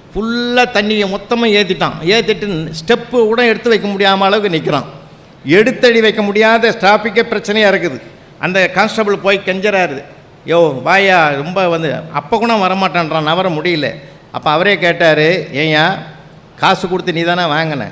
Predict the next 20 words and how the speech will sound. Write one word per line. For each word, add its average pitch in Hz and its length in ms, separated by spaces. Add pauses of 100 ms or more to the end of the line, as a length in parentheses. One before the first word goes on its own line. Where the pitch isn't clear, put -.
(680)
அதை 156 220
நீ 160 180 (260)
கொஞ்சம் 190 280
கொஞ்சமா 196 220
வீட்டுல 185 400
போய் 170 160
உட்காந்து 165 340
நிதானமா 165 640 (100)
சாப்பிட்ருக்கலாம்ல, 139 800 (340)
எதுக்குடா 190 560
ஃபுல்லா 180 260
ஏத்திட்டு 160 440 (120)
போக்குவரத்துக்கே 175 720
தடையா 160 320
இருக்கிற?" 143 580
அப்படின்னாரு. 127 500 (520)
"குடிக்க 160 300
வேண்டிய 151 300
கட்டாயம் 143 460
வந்துடுச்சுன்னா." 120 680